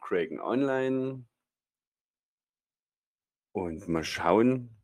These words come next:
was die nächste Woche kommt. Aber jetzt wollen wir erst mal über euch reden. Bitte, lieber Nikolaus, stell doch mal vor,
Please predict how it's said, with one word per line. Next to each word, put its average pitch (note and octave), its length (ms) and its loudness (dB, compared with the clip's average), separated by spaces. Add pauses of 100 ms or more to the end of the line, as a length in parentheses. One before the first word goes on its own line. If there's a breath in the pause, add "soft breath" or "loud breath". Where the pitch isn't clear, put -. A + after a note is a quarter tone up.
(140)
was - 220 -10
die G2 100 -2
nächste F#2+ 440 0
Woche A2+ 200 0
kommt. A#2+ 320 0
Aber D#2+ 760 -4 (720)
jetzt F#2+ 240 -6
wollen G2+ 220 8
wir A#2+ 120 6
erst A#2+ 220 0
mal A#2 160 2
über B2 220 4
euch A2 300 6
reden. D#2+ 380 0 (1900)
Bitte, C3+ 240 2
lieber A2 280 6
Nikolaus, F2 520 2
stell E3+ 380 2
doch E3+ 180 -2
mal G#2+ 240 0
vor, G#3 720 -2